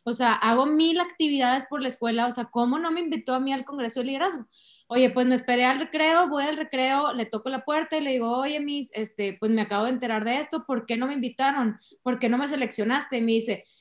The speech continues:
"No, pues porque estás muy ocupada, ¿no? Que te quieres enfocar". Y yo, "Por eso, pero me quería enfocar a eso". Y dije, "¿Sabes qué?". Le dije, "Ok, perfecto". Me di la vuelta, llegué, o sea, llegué a mi casa en la tarde, hablé con mi mamá y le dije, "¿Sabes qué?". Y mi mamá muy inteligentemente me dijo, "Mira, como eres, vas a encontrar alguna forma".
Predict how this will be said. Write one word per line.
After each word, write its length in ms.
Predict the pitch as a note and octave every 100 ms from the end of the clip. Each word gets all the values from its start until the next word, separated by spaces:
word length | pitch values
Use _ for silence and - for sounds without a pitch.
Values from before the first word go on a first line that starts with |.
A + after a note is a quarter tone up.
| _
"No, 180 | B3 C4+
pues 120 | E4+ E4+
porque 200 | F4 D#4+
estás 160 | C#4+
muy 160 | C4+ C#4
ocupada, 480 | B3 - C4+ D#4+ D4+
¿no? 220 | D#4 F4
Que 100 | C4+
te 140 | - A3
quieres 240 | A#3+ C4
enfocar". 320 | C#4 C4 B3+
Y 80 | B3
yo, 140 | A3
"Por 140 | G#3+ A3
eso, 240 | D4+ D4+
pero 160 | G#3 G3+
me 200 | G#3+ A3
quería 220 | A3 G#3
enfocar 400 | G#3 C#4+ - C4+
a 120 | C4+ C4+
eso". 240 | D4 B3+ A3+
Y 280 | C4+ C#4 G3+ A3+
dije, 280 | D4 C#4+ C#4+
"¿Sabes 260 | D4+ E4
qué?". 140 | F4+ F#4
Le 100 | C#4
dije, 140 | B3
"Ok, 140 | A#3 A#3 A3+
perfecto". 440 | G#3+ F#3+ F#3+ - _ _ _ _
Me 100 | A3+
di 100 | A#3
la 100 | A#3
vuelta, 480 | B3+ D4+ E4 E4+ E4+
llegué, 480 | E4 A#3 G#3+ A#3+ D#4 -
o 80 |
sea, 140 | A3+ G#3
llegué 180 | F#3+ F#3+
a 40 |
mi 140 | G#3+
casa 420 | G#3+ A#3 C4+ C4 B3
en 100 | G#3
la 140 | F#3
tarde, 360 | A3+ B3+ C#4 D4
hablé 220 | A#3+ G#3
con 100 | A3+
mi 100 | C4
mamá 320 | A#3+ G3+ A#3+ C4+
y 20 |
le 80 | G#3+
dije, 160 | G#3
"¿Sabes 240 | A3+ A3+ -
qué?". 140 | C#4
Y 80 | B3+
mi 100 | B3+
mamá 320 | B3 A#3+ C4+
muy 240 | C#4+ D#4 E4+
inteligentemente 680 | E4 D4 C4+ B3 C#4 B3+ C4
me 80 | B3
dijo, 280 | A3 F#3 - - _ -
"Mira, 300 | C4+ C4+ C4+
como 240 | B3+ C4+
eres, 340 | C#4+ E4+ G#4+ -
vas 180 | B3+ B3
a 20 |
encontrar 360 | C#4+ C4+ A#3+ A#3
alguna 300 | A#3+ A#3+ A#3+
forma". 420 | C4+ C4+ A3